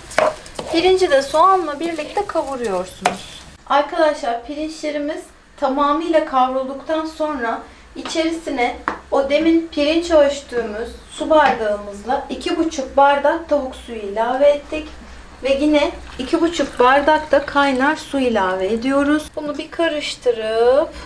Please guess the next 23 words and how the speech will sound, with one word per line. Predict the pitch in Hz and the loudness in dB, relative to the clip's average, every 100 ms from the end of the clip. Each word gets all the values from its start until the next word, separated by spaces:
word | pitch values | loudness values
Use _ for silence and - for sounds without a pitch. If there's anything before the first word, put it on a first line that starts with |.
| - - | -16 -14
şu | - - | -6 -4
şekilde | - 240 233 233 208 202 202 233 - | 0 0 0 -6 -2 0 2 2 4
altı | 233 247 247 | 4 4 0
son | - 269 254 233 | -4 -2 0 2
derece | 226 220 - | 2 2 0
açık | 220 - - 202 277 - - | -2 -4 -4 0 0 -2 -10
şu | - 349 | -2 2
baharatları | 320 285 240 208 - 202 190 | 4 4 4 2 -2 -8 -8
koyuyoruz. | - 202 190 175 175 - - - - - - | -10 -8 -6 -6 -8 -12 -20 -20 -20 -18 0
Bir | 330 349 | 2 4
tatlı | 359 311 - 262 | 4 2 0 -4
kaşığı | 269 254 - 240 233 - | -2 -2 2 2 2 -4
tuz, | 294 359 - 294 | -2 -2 -2 -2
bir | 302 - | 0 0
tatlı | 269 262 - | 0 0 -8
kaşığı | - 226 - 190 180 | -8 -8 -4 -6 -2
toz | 254 262 - | 0 0 0
kırmızı | 294 269 269 269 | -4 -2 -4 -4
biber, | 269 277 285 254 | 0 2 2 0
bir | 269 269 | -4 -2
tatlı | 269 262 - 240 | -2 -2 -4 2
kaşığı | 247 247 - 196 185 | 2 2 -4 -4 -4
nane, | 190 254 302 320 | 2 2 4 0